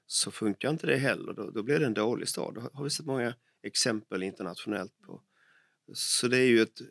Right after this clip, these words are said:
ett sorts spel där. Till exempel måste man även i centrala stan ha platser där du kan vistas gratis. Eh, och du måste ha, eh,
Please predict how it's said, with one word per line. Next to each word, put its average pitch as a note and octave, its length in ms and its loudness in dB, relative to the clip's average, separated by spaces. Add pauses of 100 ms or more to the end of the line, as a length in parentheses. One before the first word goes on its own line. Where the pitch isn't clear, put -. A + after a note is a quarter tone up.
(140)
ett A#2+ 80 -16
sorts - 260 -6 (320)
spel G#2+ 420 2
där. G2 120 0 (460)
Till F3+ 120 4
exempel D#3 420 4
måste A#2 260 4
man A2+ 120 6
även E3 240 6
i - 20 8
centrala B2+ 580 4
stan F3 300 4
ha C#3 260 2
platser - 920 0 (480)
där A2 120 4
du G#2+ 60 2
kan A2 100 2
vistas A2 320 4
gratis. - 640 2 (720)
Eh, A2 400 4
och A#2+ 340 2
du B2 80 2
måste A#2+ 380 0
ha, G#2 600 4
eh, G#2+ 60 -2